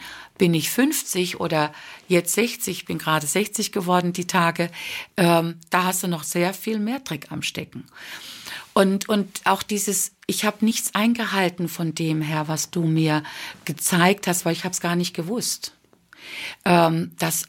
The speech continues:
bedeutet tiefe Buße und Reue. Und es ist was sehr, sehr Kostbares in der katholischen Kirche, eben wirklich die Buße hochzuhalten. Und ich bin sehr traurig drüber, wenn ich sehe, dass so in industrialisierteren Gebieten,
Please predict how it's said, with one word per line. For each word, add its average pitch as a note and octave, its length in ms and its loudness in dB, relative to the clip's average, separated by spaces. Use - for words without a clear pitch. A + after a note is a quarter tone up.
bedeutet D#3+ 640 -4
tiefe F3+ 520 -4
Buße E3 480 -6
und D3+ 160 -2
Reue. C#3 400 0
Und D3 100 0
es D3+ 140 -2
ist - 180 -4
was - 260 -2
sehr, G3+ 200 4
sehr G3+ 140 -4
Kostbares - 600 -8
in - 80 -4
der - 100 -4
katholischen E3+ 560 -4
Kirche, F3 460 -2
eben E3 440 4
wirklich E3 600 0
die D#3 140 -2
Buße F3 680 0
hochzuhalten. - 1000 -2
Und E3+ 140 6
ich E3+ 140 2
bin F3 140 2
sehr G#3 300 2
traurig G3+ 560 0
drüber, F3 460 0
wenn D#3+ 200 0
ich D#3 160 -2
sehe, E3+ 520 0
dass E3 260 0
so E3+ 200 0
in D#3+ 260 0
industrialisierteren E3+ 1600 0
Gebieten, E3 760 -2